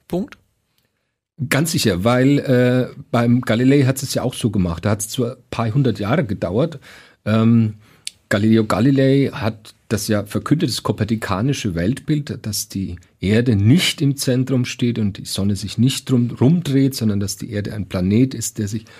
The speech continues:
Speaker 2: um die Sonne dreht. Ähm, das hat bis neunzehnhundertzweiundneunzig gedauert, dann wurde Galilei rehabilitiert und, äh, Papst Johannes Paul der Zweite hat damals gesagt, dass das Problem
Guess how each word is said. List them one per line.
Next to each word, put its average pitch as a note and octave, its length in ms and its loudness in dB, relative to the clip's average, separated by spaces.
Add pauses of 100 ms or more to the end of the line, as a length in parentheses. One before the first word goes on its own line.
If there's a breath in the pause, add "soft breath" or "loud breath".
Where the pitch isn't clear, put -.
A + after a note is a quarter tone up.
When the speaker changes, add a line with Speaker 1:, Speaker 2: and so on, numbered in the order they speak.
(180 loud breath)
Speaker 2:
um D3+ 180 6
die A2 80 4
Sonne C#3 320 4
dreht. F3 480 2 (1080 loud breath)
Ähm, C#3+ 520 6 (580 loud breath)
das C#3+ 160 2
hat F#3 120 2
bis D#3 100 0
neunzehnhundertzweiundneunzig D3+ 1000 2
gedauert, D3 380 0
dann C3 120 2
wurde C3 240 0
Galilei G#2+ 460 -2
rehabilitiert G2+ 840 -4
und, A#2 300 -2
äh, G#2+ 140 -10
Papst G#2+ 300 -8
Johannes G#2 200 -2
Paul G2 220 -2
der F#2 120 -2
Zweite A#2 460 -2
hat A2+ 120 -4
damals A2+ 380 0
gesagt, G#2 440 -6
dass G2+ 120 -6
das - 140 -10
Problem F#2+ 600 0